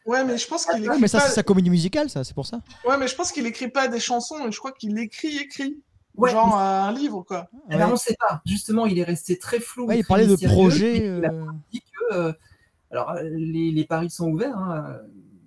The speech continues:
Speaker 3: Qu'est-ce qu'il est en train de préparer ? Est-ce que c'est un projet complètement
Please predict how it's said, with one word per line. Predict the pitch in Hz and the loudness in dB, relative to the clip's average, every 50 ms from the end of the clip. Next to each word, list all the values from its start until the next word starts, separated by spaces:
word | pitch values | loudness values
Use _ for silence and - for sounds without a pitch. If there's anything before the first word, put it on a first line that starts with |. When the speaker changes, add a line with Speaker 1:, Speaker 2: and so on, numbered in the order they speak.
| _ _ | _ _
Speaker 3:
Qu'est-ce | - 190 185 - | -6 -6 -6 -4
qu'il | - 196 170 | -6 -4 -4
est | 175 | -4
en | 170 | -6
train | - - 165 | -6 -6 -8
de | 165 | -8
préparer ? | - - 151 - 147 143 180 | -6 -8 -8 -6 -4 -2 -2
Est-ce | 233 240 - | -2 -4 -4
que | - 175 | -8 -8
c'est | - 170 | -6 -6
un | 160 | -6
projet | 151 - - 160 151 156 151 | -6 -4 -4 -4 -4 -4 -4
complètement | - 156 143 - 156 151 - 151 147 143 | -6 -8 -8 -8 -10 -8 -6 -6 -6 -4